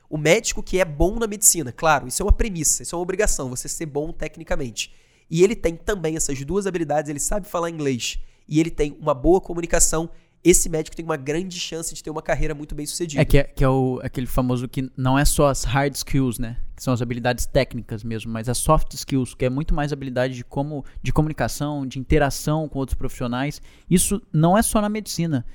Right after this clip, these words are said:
Speaker 2: Isso eu tava vendo uma, um material de uma, da pós, de uma pós-graduação em gestão médica que falava justamente isso. De forma geral,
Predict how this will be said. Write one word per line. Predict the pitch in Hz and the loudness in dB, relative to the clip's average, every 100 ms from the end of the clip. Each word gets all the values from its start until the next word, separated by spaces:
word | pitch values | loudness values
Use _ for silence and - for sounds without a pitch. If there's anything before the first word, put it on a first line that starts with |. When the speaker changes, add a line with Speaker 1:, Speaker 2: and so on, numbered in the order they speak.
| - _ _ | -16 _ _
Speaker 2:
Isso | 131 - | -4 0
eu | 147 | 0
tava | - 139 135 139 | 2 2 2 -4
vendo | 123 135 139 135 | -2 -2 -2 -2
uma, | 131 131 127 123 120 117 - - _ | -2 -2 -2 -2 -4 -6 -10 -18 _
um | 127 | -6
material | 123 120 - 131 123 127 | -4 0 2 4 4 2
de | 123 | 0
uma, | 127 120 - | -4 -6 -8
da | 135 123 | -4 0
pós, | - 151 147 | 6 6 6
de | 131 | 0
uma | 120 | 0
pós-graduação | 135 135 131 120 - 139 131 - _ _ | 0 0 -2 -2 -2 -4 -4 -12 _ _
em | - | -2
gestão | 123 120 131 | 2 2 0
médica | 123 160 - | -2 -2 -4
que | - | -4
falava | - 165 165 | -2 -2 -2
justamente | 165 180 175 175 160 | -6 -6 -6 -6 -4
isso. | 156 - 135 - | -4 -6 -12 -14
De | 156 117 | -14 -6
forma | 147 185 202 | 0 0 0
geral, | 170 131 151 180 - | 2 2 2 2 -4